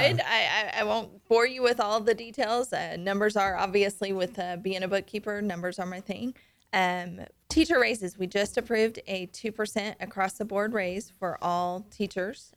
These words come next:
Speaker 2: And then for the paraprofessional staff, a three percent raise. Uh, we are trying our best.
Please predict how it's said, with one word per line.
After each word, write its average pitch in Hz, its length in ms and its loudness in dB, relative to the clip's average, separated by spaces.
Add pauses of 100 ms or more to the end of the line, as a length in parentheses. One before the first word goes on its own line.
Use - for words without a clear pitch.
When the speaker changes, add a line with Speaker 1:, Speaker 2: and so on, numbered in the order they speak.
Speaker 2:
And 185 260 -4
then 180 380 -2 (180)
for 175 300 4
the 180 180 0
paraprofessional 190 1120 -2 (120)
staff, 180 460 -2
a 170 80 -4
three 175 200 0
percent - 400 -10
raise. 151 300 -12
Uh, - 80 -10 (420)
we 175 340 -8 (380)
are 214 80 2
trying 240 360 4
our 247 120 4
best. 226 480 0